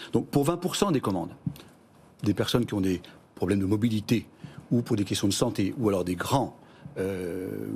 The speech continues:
colis ou produits comme, euh, des, des, des réfrigérateurs, par exemple, c'est bien de livrer à domicile. Pour les autres, nous, on croit que c'est pertinent d'avoir des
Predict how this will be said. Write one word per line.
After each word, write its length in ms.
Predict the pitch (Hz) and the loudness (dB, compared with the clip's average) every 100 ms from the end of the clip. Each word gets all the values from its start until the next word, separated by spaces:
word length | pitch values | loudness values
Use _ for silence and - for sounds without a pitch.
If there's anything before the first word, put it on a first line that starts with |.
| 110 117 156 - | -6 -8 -12 -2
colis 320 | - 104 120 | 0 4 4
ou 80 | 101 | 2
produits 500 | 90 113 101 117 120 | 2 0 4 2 2
comme, 300 | 104 95 87 | 0 -4 -4
euh, 140 | 85 - - - - - | -6 -8 -16 -16 -14 -8
des, 180 | 82 87 | -6 -4
des, 260 | 90 95 | -2 -2
des 140 | 90 95 | -4 -4
réfrigérateurs, 540 | 95 104 104 98 104 | -2 2 2 2 0
par 100 | 78 | 0
exemple, 400 | 95 95 165 - - - - - - - - | 2 4 2 0 -12 -20 -20 -20 -20 -20 -10
c'est 360 | - - - 107 | -6 -4 0 2
bien 220 | 107 143 | 4 2
de 80 | 110 | 2
livrer 240 | 113 104 | 2 2
à 80 | 113 | 2
domicile. 360 | 107 101 - - - | 2 0 -2 -10 -2
Pour 140 | 165 | 2
les 160 | 170 123 | 4 2
autres, 220 | 147 - - - - - - | 0 -4 -14 -18 -18 -18 0
nous, 80 | 131 | 2
on 60 | 127 | 2
croit 180 | - | 0
que 140 | 190 120 | 0 -2
c'est 340 | - 117 104 - - - - | 0 0 -2 -6 -20 -4 -2
pertinent 460 | 180 - 127 123 - - - - | 0 2 2 0 -6 -20 -20 -4
d'avoir 360 | 123 127 151 107 | 0 2 0 0
des 260 | 101 87 | 0 -2